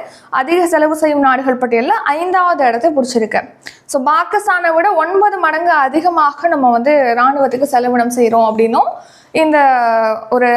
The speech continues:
அறிக்கையில தெரிவிச்சிருக்காங்க. So, கவனிங்க, இப்போ சுவிட்சர்லாந்து நாட்டை சேர்ந்த ஸ்டாக்ஹோம் சர்வதேச அமைதி ஆராய்ச்சி நிறுவனம், அதாவது சிப்ரி அப்படின்னு சொல்லிட்டு ஷார்ட்டா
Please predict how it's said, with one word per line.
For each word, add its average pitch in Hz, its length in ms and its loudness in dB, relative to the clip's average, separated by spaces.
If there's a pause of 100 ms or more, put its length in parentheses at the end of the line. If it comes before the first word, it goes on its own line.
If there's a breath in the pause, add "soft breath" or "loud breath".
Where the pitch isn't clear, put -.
(160)
அறிக்கையில 277 440 -2
தெரிவிச்சிருக்காங்க. 233 640 -2 (140)
So, 269 120 0
கவனிங்க, 247 320 0
இப்போ 240 180 -2
சுவிட்சர்லாந்து 370 640 -2
நாட்டை 302 300 -2
சேர்ந்த 240 240 0 (260)
ஸ்டாக்ஹோம் 381 800 0 (360 loud breath)
சர்வதேச 349 580 0
அமைதி 339 440 0
ஆராய்ச்சி 302 480 0
நிறுவனம், 254 320 2
அதாவது 262 320 0 (220)
சிப்ரி 339 420 0
அப்படின்னு 277 240 0
சொல்லிட்டு 247 260 0 (180)
ஷார்ட்டா 269 320 0